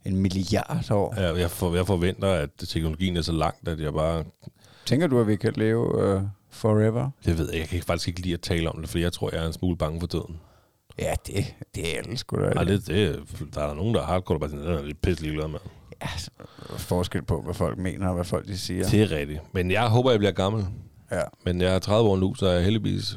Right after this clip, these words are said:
Speaker 2: hvert fald tredive år tilbage. Så.
Speaker 1: Ja. Ej, vi går efter minimum, øh, hundrede og halvtreds.
Speaker 2: Ja, lige præcis. Lad os gøre det. Men, øhm, jeg synes ikke, det er gået så godt, som jeg havde håbet på. Men det er også fordi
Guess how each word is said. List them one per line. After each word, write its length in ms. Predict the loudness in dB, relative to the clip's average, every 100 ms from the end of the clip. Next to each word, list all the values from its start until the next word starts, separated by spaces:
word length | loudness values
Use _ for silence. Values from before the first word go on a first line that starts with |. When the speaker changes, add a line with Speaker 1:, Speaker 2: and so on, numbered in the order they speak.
| -4
Speaker 2:
hvert 180 | -4
fald 160 | -2 -2
tredive 240 | 0 0 0
år 120 | -2
tilbage. 320 | -2 -2 -2 -6 -12
Så. 60 | -10
Speaker 1:
Ja. 60 | -10 -10 -14 -20 -20 -20 -10
Ej, 60 | -2
vi 100 | 2
går 220 | 6 6
efter 180 | 4 2
minimum, 520 | 2 0 -2 -4 -4
øh, 60 | -4
hundrede 260 | 0 0
og 40 | 0
halvtreds. 300 | 0 -2 0
Speaker 2:
Ja, 160 | 2
lige 140 | 2 2
præcis. 400 | 0 -6 -8 -6
Lad 60 | -4
os 80 |
gøre 220 | -2 -2 -2
det. 80 | -6 -14 -20 -18 -18 -20 -20 _ 0
Men, 180 | 4 6
øhm, 680 | 8 8 8 6 4 2 0 -8 -18 -10
jeg 140 | -2 0
synes 360 | 2 2 2 2
ikke, 200 | 0 2
det 80 | 2
er 40 |
gået 220 | 4 4 4
så 100 | 2
godt, 220 | 0 0
som 140 | 0
jeg 80 | 0
havde 100 | 0
håbet 220 | 0 -2
på. 100 | -2
Men 140 | -2 0
det 80 | 2
er 80 |
også 180 | 2 0
fordi 560 | -2 0 -2 -4 -14